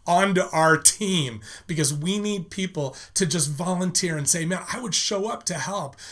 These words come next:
to stand at doors and greet people, to clean really well between services,"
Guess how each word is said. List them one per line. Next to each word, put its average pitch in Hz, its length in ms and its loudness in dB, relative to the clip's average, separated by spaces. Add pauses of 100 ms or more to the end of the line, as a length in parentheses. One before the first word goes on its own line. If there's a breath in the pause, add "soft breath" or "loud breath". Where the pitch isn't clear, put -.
(140)
to 156 100 0
stand 220 440 4
at 196 160 -10
doors 196 400 0
and 165 120 -2
greet 190 380 -4
people, 196 380 -8
to 135 140 -6
clean 214 500 -4
really 196 260 -2
well 180 300 -2
between 180 440 -4
services," 175 640 0